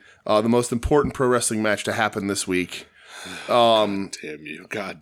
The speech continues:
Speaker 2: damn you.
Speaker 1: Lexis King versus Dante Chen.
Speaker 2: Shout out Dante
Speaker 1: Uh,
Speaker 2: Chen.
Speaker 1: Lexis King's television wrestling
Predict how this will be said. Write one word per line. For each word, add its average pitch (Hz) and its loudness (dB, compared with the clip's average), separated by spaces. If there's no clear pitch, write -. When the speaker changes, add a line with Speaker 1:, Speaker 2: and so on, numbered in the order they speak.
Speaker 2:
damn 85 -6
you. 127 -4
Speaker 1:
Lexis 156 0
King 117 2
versus 107 0
Dante 110 0
Chen. 78 -4
Speaker 2:
Shout 143 2
out 165 6
Dante 127 0
Speaker 1:
Uh, 107 4
Speaker 2:
Chen. 117 -2
Speaker 1:
Lexis 165 0
King's 143 0
television 139 2
wrestling 107 0